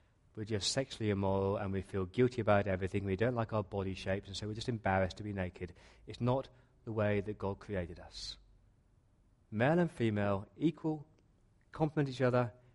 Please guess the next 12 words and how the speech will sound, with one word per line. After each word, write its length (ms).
for 100
beautiful 460
intimacy. 560
Who 180
are 100
you? 140
I'm 140
a 80
man. 360
I'm 160
a 60
woman, 420